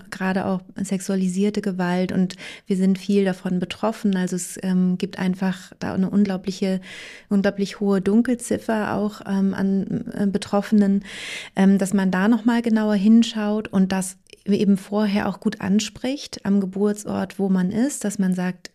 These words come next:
„Ich habe diese Erfahrung gemacht.“ Man muss da ja gar nicht ins Detail gehen, ähm, und sagen, „Ich brauche, ähm, dafür, dass ich mich gut fühle, das, das, das, das“, dass man das vorher gut mitdenkt,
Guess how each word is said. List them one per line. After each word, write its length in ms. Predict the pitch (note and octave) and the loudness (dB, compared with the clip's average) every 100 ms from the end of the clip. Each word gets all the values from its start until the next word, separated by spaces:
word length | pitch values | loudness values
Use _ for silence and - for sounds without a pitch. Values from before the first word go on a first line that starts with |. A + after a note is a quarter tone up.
| _ | _
„Ich 240 | F3 - | -12 -6
habe 240 | F3+ G#3+ A3+ | -2 0 0
diese 180 | A3 | -2
Erfahrung 520 | G#3+ G#3 G3+ G3 G3+ G3 | -4 -4 -6 -4 -2 0
gemacht.“ 340 | G3 G3 G3 | 0 -2 -4
Man 100 | F#3+ | -2
muss 160 | G3 G3 | 0 -2
da 80 | |
ja 140 | G3 F#3 | -4 -2
gar 180 | F#3 G#3 | 0 0
nicht 140 | A3 | 0
ins 160 | A3+ G#3+ | -2 -2
Detail 400 | G#3+ - G3+ G3+ | -4 -4 -4 -2
gehen, 380 | F#3+ F#3 F#3+ F#3 - - - - - | 0 2 0 -2 -14 -14 -14 -16 -2
ähm, 180 | F#3 F#3 | 2 4
und 80 | F#3+ | 2
sagen, 200 | F#3+ F#3+ | 2 0
„Ich 120 | F#3+ | -2
brauche, 800 | - F#3+ G3+ A3 - G3+ G3 G3 | -4 0 2 0 -2 -2 -2 -2
ähm, 260 | G#3 G#3 G3+ | 0 0 -2
dafür, 380 | G3+ G3 - G3+ | -4 -4 -2 -2
dass 140 | F#3 | -2
ich 140 | G3 | -2
mich 180 | G3+ G3 | -2 -2
gut 200 | - G#3 | -2 -2
fühle, 380 | - G3+ F#3 F#3+ | -2 -4 0 0
das, 300 | F#3 F#3 F#3 | -2 -4 -4
das, 260 | - E3+ - | -6 -6 -4
das, 300 | G3+ G#3+ - | -4 -4 -4
das“, 220 | A3+ C4 | -4 -4
dass 160 | G#3 | -4
man 120 | G3+ G3 | -2 -2
das 140 | F#3+ | -4
vorher 340 | - G#3 G3+ | -4 -2 -2
gut 260 | G#3 G#3+ G#3 | -2 -4 0
mitdenkt, 640 | G3 G#3 A3 A3 A#3 C#4+ | 0 0 0 2 2 0